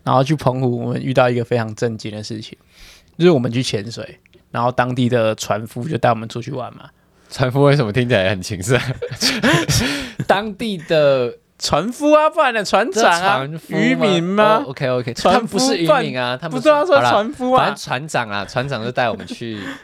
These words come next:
Speaker 2: 一个岛屿，对不对？
Speaker 1: 船长带我们出去玩，
Speaker 2: 对。
Speaker 1: 然后中间我们经过一个岛，他就带我们下去玩。
Speaker 2: 还记得那个岛叫什么名字吗？
Speaker 1: 忘记了，你记得？
Speaker 2: 将军岩哦。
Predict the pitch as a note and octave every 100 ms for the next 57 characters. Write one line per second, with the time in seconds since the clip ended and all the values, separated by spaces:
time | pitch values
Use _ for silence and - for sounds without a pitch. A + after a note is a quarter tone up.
0 | _ D3 C#3+ - A2 A#2 B2 F2+ G#2 G2
1 | F#2 F2 D3+ F#3+ G3 E3+ C3+ D#3 D#3+ F#3
2 | A#2+ F2 F2+ E2+ G#2+ C3+ D3+ C#3 C3 C#3
3 | C3+ - A2+ A2+ B2+ B2+ C3 A#2+ A#2 -
4 | A#2 A2+ A#2 A#2 - B2 G#2 A2+ - A2
5 | - G#2+ - - A#2 A2+ C#3+ B2 B2+ A#2
6 | F2 F2 G2 F#2 D#2 G#1+ - D#3+ C3+ B2
7 | A2+ B2 B2 - - - - _ C3+ C3
8 | C#3 B2+ C3 B2+ C3 B2 A#2+ A#2 G2+ -